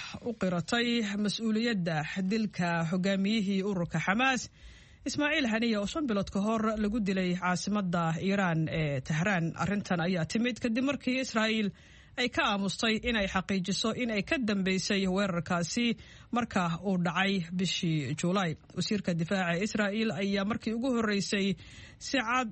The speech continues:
u sheegay in Israel ay ka dambeysay dilka Haniya. Qirashada Israel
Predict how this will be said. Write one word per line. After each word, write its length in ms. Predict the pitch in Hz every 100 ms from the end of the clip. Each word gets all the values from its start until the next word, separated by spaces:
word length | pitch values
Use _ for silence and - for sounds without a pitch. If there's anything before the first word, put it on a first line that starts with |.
| -
u 140 | 262
sheegay 400 | 240 220 208 208 233
in 100 | 247
Israel 460 | 247 208 196 220
ay 100 | 202
ka 120 | 180
dambeysay 600 | 247 190 170 170 - 180 170 160 170
dilka 400 | 175 190 - 151
Haniya. 400 | 143 180 208 156 - - - - - -
Qirashada 420 | 196 180 165 196
Israel 480 | 202 202 190 202 226